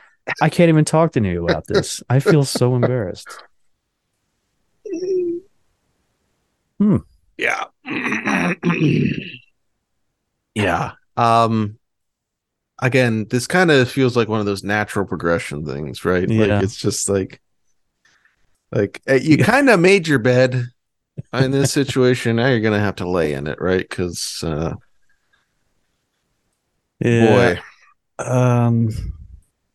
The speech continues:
Speaker 1: yeah, you know what? You mess with the bull, you're gonna get the horns. That's what, that's what you get here with this lifestyle.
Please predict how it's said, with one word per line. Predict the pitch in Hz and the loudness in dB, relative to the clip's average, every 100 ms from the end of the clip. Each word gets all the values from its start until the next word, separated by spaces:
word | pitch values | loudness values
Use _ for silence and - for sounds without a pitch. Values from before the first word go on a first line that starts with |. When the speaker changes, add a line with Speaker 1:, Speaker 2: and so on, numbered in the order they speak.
| _ _ _ _ _ _ _ _ _ _ _ | _ _ _ _ _ _ _ _ _ _ _
Speaker 1:
yeah, | 170 | 4
you | 156 | 4
know | 147 | 4
what? | 160 | 4
You | 139 | 2
mess | 131 151 - | 2 0 -2
with | 151 | -4
the | 120 | -2
bull, | 120 131 | 0 2
you're | 127 | 2
gonna | 107 117 113 | 2 2 2
get | 117 | 0
the | - | -2
horns. | 107 78 73 | -4 -6 -6
That's | 90 90 - | -4 -6 -6
what, | 87 | -6
that's | 98 92 | -6 -6
what | - | -4
you | 98 | -4
get | 90 76 | -2 -2
here | 78 76 | -2 -4
with | - | -6
this | 76 | -8
lifestyle. | - 78 73 - 73 92 | -6 -6 -6 -8 -8 -8